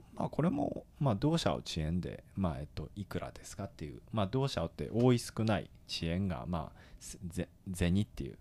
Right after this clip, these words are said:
感じになりますけど、あと、まあ、これ、「多少」っていろいろ使えますよね。例えば、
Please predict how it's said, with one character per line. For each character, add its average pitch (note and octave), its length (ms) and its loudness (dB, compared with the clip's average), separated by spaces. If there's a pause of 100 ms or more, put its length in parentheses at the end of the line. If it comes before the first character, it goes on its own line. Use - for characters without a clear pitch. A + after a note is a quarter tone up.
(120)
感 E2+ 200 -2
じ E2 100 -4
に D#2+ 60 2
な E2 100 0
り E2 80 0
ま D#2+ 160 -4
す - 80 -16
け - 140 -12
ど、 - 240 -2 (400)
あ - 40 -10
と、 - 120 -2
ま B2+ 160 10
あ、 G2 40 4
こ - 140 0
れ、 E2+ 260 4
「多 G3+ 200 0
少」 G2 180 6
っ - 60 -2
て - 100 -4
い D#2+ 140 2
ろ A#2 100 6
い C3+ 40 6
ろ D3+ 80 2
使 - 220 -2
え E3 60 -4
ま F3 140 -4
す - 80 -14
よ - 80 -8
ね。 C#2+ 180 -12
例 - 220 -4
え - 20 -2
ば、 C#2 260 -6